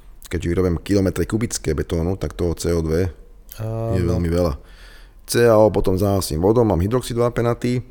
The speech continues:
Speaker 1: ten nahádžem
Speaker 2: To je
Speaker 1: na
Speaker 2: to ha-,
Speaker 1: omietky.
Speaker 2: to je to hasené vápno, jak sa
Speaker 1: Áno,
Speaker 2: hovorí?
Speaker 1: áno.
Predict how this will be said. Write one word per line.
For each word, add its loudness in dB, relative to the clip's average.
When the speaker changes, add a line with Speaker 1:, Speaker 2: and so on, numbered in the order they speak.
Speaker 1:
ten -4
nahádžem 2
Speaker 2:
To 0
je 6
Speaker 1:
na 6
Speaker 2:
to 6
ha-, 6
Speaker 1:
omietky. 2
Speaker 2:
to 2
je 0
to 0
hasené -2
vápno, -2
jak 0
sa 2
Speaker 1:
Áno, 4
Speaker 2:
hovorí? 2
Speaker 1:
áno. 0